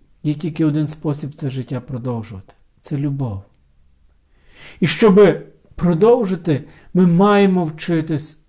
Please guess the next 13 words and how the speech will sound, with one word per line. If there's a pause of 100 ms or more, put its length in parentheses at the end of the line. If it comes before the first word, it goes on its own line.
любити. (1600)
І
не
факт
того,
що
завжди (500)
це
вдається
людям. (2500)
Саме
тому
апостол